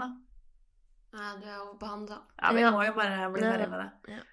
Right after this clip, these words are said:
Speaker 1: Det er ikke et sjokk, eh, etter, eh, det vi har sagt tidligere, eh, men Sara blir jo veldig lei seg.
Speaker 2: Det skjønner jeg.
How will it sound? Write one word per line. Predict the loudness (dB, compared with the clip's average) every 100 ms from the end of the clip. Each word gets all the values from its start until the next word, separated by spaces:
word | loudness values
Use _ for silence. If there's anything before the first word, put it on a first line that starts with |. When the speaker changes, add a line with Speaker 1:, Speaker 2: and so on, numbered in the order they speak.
| _
Speaker 1:
Det | 2
er | 6 6 6
ikke | -2
et | -6
sjokk, | -2 -4 -4 -8
eh, | -2 0 0 0 0 0 -2 -2
etter, | -4 -4 -4
eh, | -2 0 0 0
det | -2 -4
vi | -4
har | -4
sagt | -8 -12 -12
tidligere, | -10 -8 -6 -4 -2 -4 -4
eh, | -4 -2 0
men | 0 -2 -2 -2
Sara | -2 0 -2
blir | -2 -4
jo |
veldig | -4 -4
lei | -4
seg. | -4 -6 -8 -12 -20 -20 -20 -20 -20 _ _ -20 _ 6
Speaker 2:
Det | 6
skjønner | 8 4 4
jeg. | 2